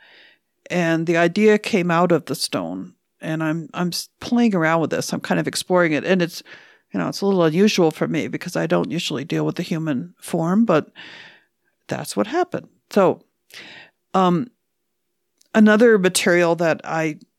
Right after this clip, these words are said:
use quite a bit is different colors of dirt. <laughs> Um, so this is just dried dirt. And again, here in New Mexico, uh,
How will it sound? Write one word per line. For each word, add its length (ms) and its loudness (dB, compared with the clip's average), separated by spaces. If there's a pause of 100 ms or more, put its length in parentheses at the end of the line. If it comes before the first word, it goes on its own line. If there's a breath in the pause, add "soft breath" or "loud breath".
(160)
use 320 -2
quite 300 2
a 60 2
bit 300 -2
is 240 -4
different 380 -2 (800)
colors 500 2
of 240 -4
dirt. 380 2 (180)
<laughs> 100 4 (680 loud breath)
Um, 460 0 (920)
so 280 2
this 120 0
is 60 0
just 240 0
dried 360 2
dirt. 420 -2
And 420 -8 (440)
again, 340 0
here 180 2
in 80 4
New 80 0
Mexico, 840 0 (400)
uh, 140 -6